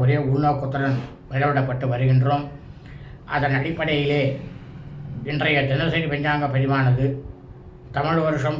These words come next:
குரோதி வருஷம் கார்த்திகை மாதம் ஒண்ணாம் நாள் பதினாறு பதினொன்னு ரெண்டாயிரத்தி இருபத்தி நான்கு சனிக்கிழமை பஞ்சாங்கம் குறித்த முழு விளக்கமானது வீடியோ பதிவாக பதிவிட இருக்கின்றோம்.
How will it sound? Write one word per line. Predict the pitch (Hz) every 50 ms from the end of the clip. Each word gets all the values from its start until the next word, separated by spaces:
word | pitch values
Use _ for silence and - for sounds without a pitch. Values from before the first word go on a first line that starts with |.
| 151
குரோதி | 143 135 151 156 151 147 143 139
வருஷம் | 135 135 127 143 135 131 123 - - - - - - - - - - - - - - - - - - - - - - - - - - - - - - -
கார்த்திகை | 143 156 160 - - 165 156 160 156 143
மாதம் | 143 143 139 147 151 -
ஒண்ணாம் | 135 131 - 143 139 131 131 131
நாள் | 131 127 127 127 - - - - - - - - - - - - - - - - - - - - - - - - - - - - - - - - - - -
பதினாறு | 131 143 156 156 160 160 160 160 160
பதினொன்னு | 139 147 147 147 147 143 147 151 151 143
ரெண்டாயிரத்தி | 135 135 147 143 147 143 139 139 139 127 135 147 139
இருபத்தி | 131 139 143 143 135 127 139
நான்கு | 127 127 127 131 127 127 131 - - - - - - -
சனிக்கிழமை | 131 127 143 139 156 147 139 135 131 123 127 - - - - - - -
பஞ்சாங்கம் | 127 127 127 156 156 156 151 151 147 135
குறித்த | 135 131 127 127 131 135 131 123 - - - - - - - -
முழு | 120 127 151 156 147 127
விளக்கமானது | 131 151 147 - 143 139 135 131 131 127 139 139 131 131 - - -
வீடியோ | 120 139 147 151 151 151 123 123
பதிவாக | 127 135 143 139 131 127 139 135 -
பதிவிட | 123 131 143 135 135 135 127
இருக்கின்றோம். | 123 - - 139 135 135 127 147 151 160